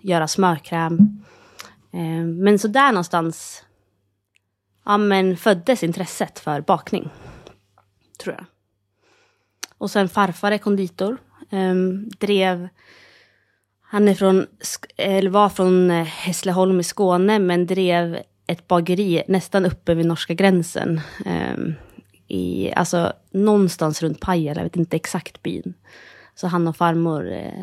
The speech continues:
drev ett litet bageri där en pe-, en period. Eh, och de var så fattiga så de fick liksom, de åt brödkanterna efter,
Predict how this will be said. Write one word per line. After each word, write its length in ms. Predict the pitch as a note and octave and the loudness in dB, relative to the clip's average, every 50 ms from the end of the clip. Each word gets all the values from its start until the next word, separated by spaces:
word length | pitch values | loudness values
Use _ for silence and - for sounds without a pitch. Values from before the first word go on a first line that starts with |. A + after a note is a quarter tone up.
| - G3 | -14 -14
drev 300 | F#3 E3+ F3+ F3+ F3 E3 | -8 -2 2 2 4 4
ett 120 | E3 D#3+ - | 2 0 -2
litet 260 | F3 E3 E3+ E3 - | -2 -2 -2 -6 -4
bageri 360 | - E3+ E3 E3+ E3 E3 D#3+ | -4 -2 -2 -2 -2 -2 -2
där 180 | D#3 - - D3 | -2 -4 -4 -4
en 160 | D3+ D#3+ D#3+ | -2 -4 -4
pe-, 120 | - - - | -6 -6 -2
en 160 | - F#3+ F#3 | 2 2 4
period. 440 | E3+ F#3 F#3 G3 G3+ F3 D#3 - - - - - _ _ _ - - - - - _ _ _ _ | 4 4 4 6 6 4 4 0 -6 -16 -20 -20 _ _ _ -20 -20 -20 -20 -20 _ _ _ _
Eh, 300 | - F3+ E3 E3 D#3+ - - - - _ | -6 -4 -4 -2 -4 -6 -8 -10 -10 _
och 360 | F#3+ E3+ E3 - _ - - - | -6 -6 -6 -6 _ -20 -12 -6
de 300 | F#3 G3 G3+ G#3 G3 G3+ | -6 -4 2 4 4 4
var 120 | G#3 G#3 | 4 4
så 100 | F#3 G3 | 2 0
fattiga 560 | F3+ - G#3+ - - _ _ - A3+ F#3 D#3+ D#3 | -2 -4 -6 -8 -8 _ _ 2 2 2 2 2
så 100 | F3+ F3 | 0 -2
de 120 | F3 E3+ | -2 -2
fick 160 | F3 E3 - | -6 -6 -6
liksom, 300 | D#3 - - D#3 D#3 D#3+ | -8 -6 -4 -4 -4 -2
de 120 | E3 - F3 | -2 0 2
åt 220 | F#3+ E3+ D#3+ - | 2 2 2 2
brödkanterna 720 | - F3+ D3 E3 - - F3+ F#3 E3+ - - C#2+ E2 A2 | 2 2 2 2 0 0 -2 -2 -2 -4 -8 -8 -6 -6
efter, 480 | E3 - - _ - G2+ F#2 - E3+ | -8 -10 -12 _ -10 -10 -10 -10 -12